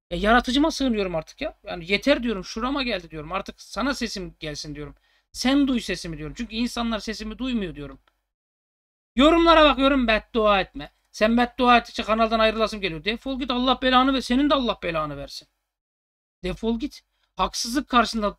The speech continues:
susan dilsiz şeytandır diyor ya. Ya siz şeytan olmuşsunuz o zaman. Kardeşim bak, bu bugün bize, yarın Galatasaray'a, yarın Beşiktaş'a,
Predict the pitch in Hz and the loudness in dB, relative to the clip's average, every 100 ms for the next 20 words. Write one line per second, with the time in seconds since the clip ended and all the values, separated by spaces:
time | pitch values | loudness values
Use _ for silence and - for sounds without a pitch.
0 | _ - - - 269 233 226 226 - 254 | _ -18 -10 -2 0 0 -2 -4 -4 -2
1 | - 214 - 262 247 185 160 175 - _ | -2 -4 -2 -2 -2 -6 -8 -10 -12 _
2 | _ _ _ _ 165 240 220 247 254 302 | _ _ _ _ -8 -4 -2 0 2 2
3 | 339 285 - 190 175 165 170 - _ _ | 2 0 -2 -8 -10 -10 -12 -14 _ _
4 | _ _ _ _ _ - 220 262 202 151 | _ _ _ _ _ -10 -4 -4 -4 -8
5 | - 185 190 208 185 170 185 160 151 160 | -12 -12 -10 -8 -8 -8 -8 -6 -6 -8
6 | 160 151 - 143 143 - 160 160 175 160 | -8 -10 -12 -14 -16 -14 -8 -8 -6 -8
7 | 160 170 _ - - | -8 -10 _ -18 -16